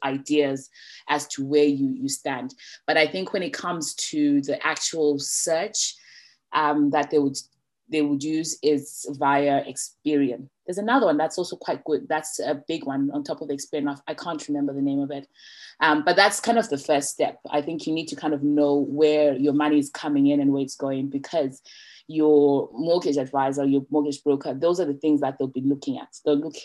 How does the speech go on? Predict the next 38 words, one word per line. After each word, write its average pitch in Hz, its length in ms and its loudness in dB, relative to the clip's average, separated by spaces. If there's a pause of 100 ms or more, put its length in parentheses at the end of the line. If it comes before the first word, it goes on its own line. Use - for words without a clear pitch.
(140)
at 135 260 -8
your 139 380 0 (100)
bank 139 220 0
statement 139 540 -2
and 135 120 -2
be 127 60 -6
like, 131 180 -8
"Okay, 226 420 -4 (440)
you 175 100 -6
spend 190 500 -6 (1000)
thirty 208 240 4
pounds 180 340 0
a 147 80 4
week 175 360 -4
on 147 160 2
coffee," 147 500 -6 (160)
you 175 140 -6
know, 143 300 2
and 151 260 2
all 175 180 6
these 165 160 -2
other 143 180 2
things. 139 220 0
And 151 220 0 (340)
it's 180 120 2
something 208 320 4
that 151 200 4
is 156 80 -8
quite - 260 -2
good 160 140 -4
for 151 140 0
you 156 100 -6
to 147 100 -12
do 147 140 0
yourself. 139 720 0 (240)
Um, 147 460 4 (920)
one 202 340 4
tip, 233 340 0